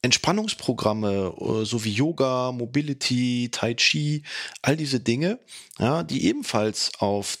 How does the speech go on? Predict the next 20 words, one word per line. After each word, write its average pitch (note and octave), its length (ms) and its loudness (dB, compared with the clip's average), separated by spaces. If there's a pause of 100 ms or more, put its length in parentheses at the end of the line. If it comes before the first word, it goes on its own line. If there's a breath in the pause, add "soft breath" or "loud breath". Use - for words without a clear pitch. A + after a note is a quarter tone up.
der A2+ 160 2
Ebene A#2+ 280 0
des G#2+ 160 -2
vegetativen G#2+ 600 0
Nervensystems A2 720 0
funktionieren, A2 720 0 (340 loud breath)
wo, A2 600 0 (560 soft breath)
ähm, G2+ 560 2
Serotonin D3 600 0
ausgeschüttet A#2+ 760 -2
wird, E3 260 0
wo C3 280 -2
Oxytocin - 760 0
ausgeschüttet A#2+ 720 -2
wird. E3 240 0 (420 loud breath)
Beides D3+ 380 2
ja C3 140 2
eher B2+ 420 0 (360 loud breath)
entspannende A#2+ 840 2
Hormone, G#2 640 0